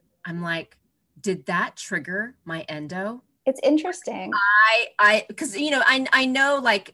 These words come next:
Speaker 1: with endo and inflammation, things like that, you're susceptible, right? So there's, you're susceptible, and then it triggers. And I, like, wanted to cry because I'm like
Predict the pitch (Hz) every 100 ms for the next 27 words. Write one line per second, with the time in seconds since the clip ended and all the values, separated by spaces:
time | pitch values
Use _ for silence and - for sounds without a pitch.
0 | - 208 196 226 220 214 208 190 185 208
1 | 196 214 196 196 202 185 180 175 180 160
2 | 160 190 185 330 320 - 160 139 160 370
3 | 254 147 151 202 - 202 190 190 190 -
4 | 208 294 - 196 175 170 170 170 170 -
5 | 302 247 160 - 175 190 202 214 233 240
6 | 233 190 190 202 269 240 202 151 180 370
7 | - - - - _ 240 - 240 262 247
8 | 247